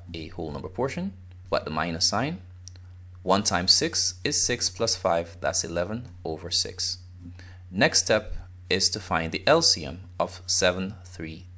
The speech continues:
and six. What we're gonna do, we're gonna use the division method to do this. So what we do, let's create this table here, and we're gonna put the seven.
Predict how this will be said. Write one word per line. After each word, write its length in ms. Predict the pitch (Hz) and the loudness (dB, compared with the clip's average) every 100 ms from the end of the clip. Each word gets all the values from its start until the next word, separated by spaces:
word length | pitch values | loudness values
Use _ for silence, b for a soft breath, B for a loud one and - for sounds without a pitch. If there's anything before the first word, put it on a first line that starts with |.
| - | -2
and 220 | 92 90 | 0 2
six. 400 | - - - - - - B B B B B - | 0 0 -4 -8 -10 -16 B B B B B 0
What 120 | 135 | 2
we're 60 | 180 | 4
gonna 80 | 127 | 2
do, 100 | 113 | 0
we're 40 | |
gonna 140 | 131 | 0
use 500 | 143 104 98 95 - - - | 0 0 0 0 0 -6 -12
the 400 | 92 98 90 90 - 87 | -2 0 0 -4 -12 -4
division 440 | 95 92 87 85 | -2 0 -2 -2
method 360 | 85 85 82 98 | -4 -4 -6 -4
to 120 | 85 | -4
do 100 | 80 | -2
this. 300 | 65 - - - - - | -2 -2 -4 -6 -14 -8
So 160 | - 92 | -2 2
what 100 | - | 2
we 120 | 135 | 2
do, 260 | 87 90 - - - | -2 -4 -6 -12 -8
let's 220 | 92 - | 2 2
create 760 | - - 98 - 80 80 - - - - - - - | 2 -2 -6 -4 -4 -4 -6 -8 -12 -16 -16 -16 -10
this 380 | 90 - - - - - - - | -2 0 0 -2 -8 -16 -14 -2
table 300 | - 87 87 | 0 0 -4
here, 340 | - 147 151 | 0 0 0
and 120 | - | -2
we're 60 | 85 | -4
gonna 140 | 80 | -6
put 300 | - 90 87 - | -6 -6 -8 -10
the 180 | - 87 | -10 -6
seven. 580 | - - 104 107 123 175 | -2 2 4 2 0 -4